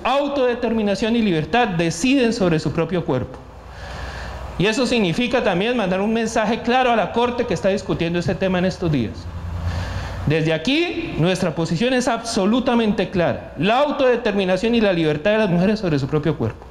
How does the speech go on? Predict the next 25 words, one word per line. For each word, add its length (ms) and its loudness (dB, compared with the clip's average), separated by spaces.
Bajo 320 0
cualquier 540 0
principio 440 0
de 140 4
creencias, 720 -2
lo 200 0
primero 300 2
es 80 2
la 140 2
libertad 640 2
y 60 -2
la 100 2
autodeterminación. 840 -2
Y 80 -2
para 220 -2
nosotros 400 0
es 100 -2
importante 600 0
fijar 460 -2
posiciones 640 -2
en 100 2
este 220 -2
tipo 240 0
de 100 2
cosas. 340 -6